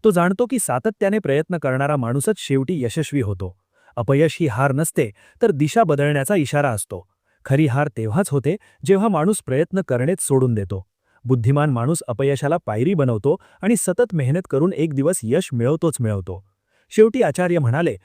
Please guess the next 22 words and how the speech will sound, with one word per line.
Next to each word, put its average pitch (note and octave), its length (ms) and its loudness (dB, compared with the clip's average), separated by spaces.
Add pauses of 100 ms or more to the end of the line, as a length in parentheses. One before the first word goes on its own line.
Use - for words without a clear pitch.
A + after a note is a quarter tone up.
(180)
"लक्षात F#3 420 0
ठेवा C#3 200 0
पुत्रांनो, A2 500 -2 (360)
जो A3+ 100 4
कधी F#3 320 0
हार F3+ 240 0
मानत D3+ 320 0
नाही, C#3+ 200 -2
तोच G3+ 380 2
खरा C#3 220 0
विजेता A#2 360 0
असतो F#2 380 -10 (280)
आणि C#3+ 160 2
जो C3 120 2
हार A#2 260 0
मानतो, C3 380 -2
तो G3 120 2
लढाई A#2+ 360 0
न D3 300 0
करताच F3 380 0
पराभूत B2 380 0
होतो." F#2+ 340 -10